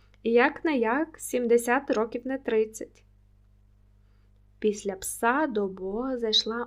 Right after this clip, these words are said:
мавпа. Викручується, чекає, що їй Бог присудить.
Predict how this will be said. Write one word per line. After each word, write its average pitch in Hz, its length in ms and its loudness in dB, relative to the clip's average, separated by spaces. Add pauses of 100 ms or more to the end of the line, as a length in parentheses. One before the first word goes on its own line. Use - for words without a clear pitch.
(160)
мавпа. 208 600 -6 (1500)
Викручується, 240 960 2
чекає, 247 540 2
що - 280 -2
їй 226 180 0
Бог 214 300 -2
присудить. 233 560 -2